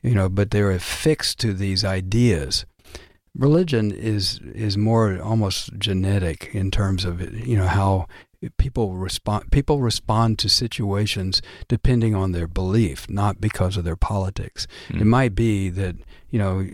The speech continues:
Speaker 1: because of your politics, you would go out and get a gun, or you would vote for Ted Cruz or something like that. Uh, but, you know, many of those same people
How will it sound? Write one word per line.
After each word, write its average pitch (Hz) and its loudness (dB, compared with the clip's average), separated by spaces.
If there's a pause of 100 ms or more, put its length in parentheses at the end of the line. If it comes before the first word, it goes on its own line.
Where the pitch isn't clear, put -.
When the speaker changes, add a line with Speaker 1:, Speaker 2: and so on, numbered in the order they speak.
(120)
Speaker 1:
because 120 4
of 113 2
your 98 0
politics, 107 2
you 98 0
would 92 -2
go 98 0
out 98 0
and 87 -4
get 87 -2
a 82 -6
gun, 82 -4 (400)
or 95 2
you 98 4
would 92 2
vote 98 0
for - -6
Ted 92 0
Cruz 87 0
or 98 -4
something 95 -2
like 92 -2
that. 95 0 (540)
Uh, 101 4 (300)
but, 117 2 (800)
you 151 4
know, 113 4 (1000)
many 135 0
of 165 4
those 117 4
same 117 0
people 101 0